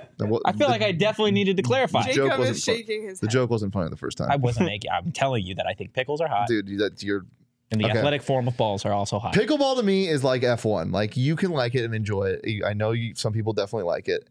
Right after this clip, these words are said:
Speaker 1: and it's, it's, it's fine. But, uh, a lot of people really l-, enjoy it because it's a fad, and, and once you play it, it is fun.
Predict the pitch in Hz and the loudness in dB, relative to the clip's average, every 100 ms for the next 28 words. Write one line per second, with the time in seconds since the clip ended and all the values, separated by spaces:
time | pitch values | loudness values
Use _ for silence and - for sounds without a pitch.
0 | - 87 92 82 - - 107 120 113 - | -6 -2 -2 -4 -8 -6 -4 -2 -2 -2
1 | 131 120 190 135 85 104 120 117 - - | -2 0 0 0 -2 0 2 0 -2 0
2 | 120 117 120 135 151 165 156 143 131 123 | 2 4 4 2 2 0 2 2 2 2
3 | 113 _ - _ - 127 120 127 123 117 | -2 _ -20 _ 0 2 4 4 2 2
4 | 120 107 123 107 104 107 101 104 101 101 | 0 2 2 2 2 0 2 2 2 0
5 | 104 92 92 104 180 226 _ _ - 107 | 0 2 2 2 0 -4 _ _ 0 2
6 | 104 107 107 - _ 127 135 143 151 131 | 2 2 0 -4 _ 0 2 2 0 2
7 | 151 190 - 220 233 277 226 180 180 247 | 2 2 0 2 2 2 2 4 2 2
8 | - 202 247 214 | 2 2 4 0